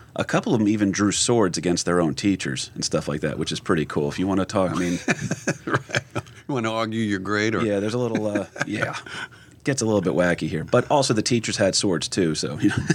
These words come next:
Speaker 2: Draw swords, swords to determine my final grade.
Speaker 1: So, uh, now many of these guys wind up getting arrested or expelled as a result, and Davis, luckily, uh, was not expelled. All right, they thought about,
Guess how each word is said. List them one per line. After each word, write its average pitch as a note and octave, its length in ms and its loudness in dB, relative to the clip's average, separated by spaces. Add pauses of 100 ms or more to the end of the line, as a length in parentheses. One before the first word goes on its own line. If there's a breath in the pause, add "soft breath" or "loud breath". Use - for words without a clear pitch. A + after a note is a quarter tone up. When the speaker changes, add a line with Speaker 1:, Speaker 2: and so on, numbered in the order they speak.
Speaker 2:
Draw G2+ 240 4
swords, G2 500 2 (120)
swords G#2 360 4
to G#2 80 2
determine F#2 480 2
my F2 160 2
final F2 380 2
grade. F2+ 260 2 (420 loud breath)
Speaker 1:
So, G#2+ 320 2
uh, G#2+ 300 2
now A2+ 140 2
many D3 260 2
of C#3+ 60 0
these B2 120 0
guys A#2 260 2
wind A2+ 140 2
up G#2+ 60 -2
getting G#2 240 4
arrested A#2 440 2
or F2 180 4
expelled G#2 420 0
as E2 100 -2
a D#2+ 80 -4
result, C3+ 520 0
and F2+ 160 -4
Davis, A2 480 2
luckily, G2 500 2 (100)
uh, F#2 480 -2
was F2 220 0
not A2+ 220 4
expelled. - 500 -4 (160)
All A2 80 -6
right, F#2 140 -4
they F2 160 -4
thought G#2 200 4
about, F2+ 300 4